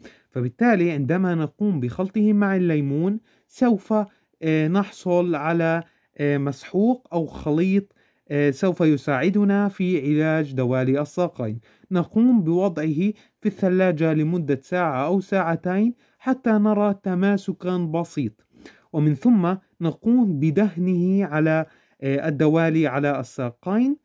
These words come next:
ونكرر هذه الطريقة، آه، لمدة أسبوع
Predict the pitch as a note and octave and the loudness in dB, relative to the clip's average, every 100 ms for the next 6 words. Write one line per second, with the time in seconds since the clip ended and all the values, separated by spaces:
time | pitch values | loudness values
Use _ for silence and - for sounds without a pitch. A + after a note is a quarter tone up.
0 | _ _ - F3+ F#3 F#3+ F#3+ F3+ F3+ F3+ | _ _ -6 0 2 2 -2 -2 -2 -2
1 | F3 D#3+ A3 F#3+ D3+ E3 F3+ D3+ D3+ C#3 | -2 0 2 2 2 0 0 0 0 -2
2 | C#3+ - D3+ G3 F#3+ E3 F3 _ - - | -6 -6 -2 -2 -2 -6 -6 _ -20 -20
3 | _ C#3+ C#3 C#3 C#3+ D#3+ F#3 D3+ C#3+ - | _ -4 0 2 2 2 2 2 0 -2
4 | D3+ - C3 C#3+ G#3+ C#4+ | -10 -10 -6 0 2 2